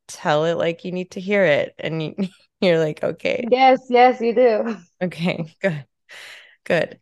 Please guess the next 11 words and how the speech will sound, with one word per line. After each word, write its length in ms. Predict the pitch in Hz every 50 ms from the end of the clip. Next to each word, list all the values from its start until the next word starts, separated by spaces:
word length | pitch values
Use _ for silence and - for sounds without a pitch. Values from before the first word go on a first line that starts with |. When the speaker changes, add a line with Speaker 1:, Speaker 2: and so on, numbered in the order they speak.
| _
Speaker 1:
'Cause 160 | - 208 170 -
that, 220 | 196 180 - -
my 120 | 185 175 170
intention 720 | 175 170 170 - - 208 185 180 175 - - 202 196 175
is 180 | 170 170 -
that 220 | - 165 151 - -
you 180 | 160 160 156 160
leave 280 | 156 156 156 160 165
here 220 | 170 175 185 175 185
today 640 | - - - 165 156 143 139 143 147 165 175 180 - _ _ _ _ _ _ _ _ -
with 600 | 170 156 160 160 156 151 143 143 143 143 - _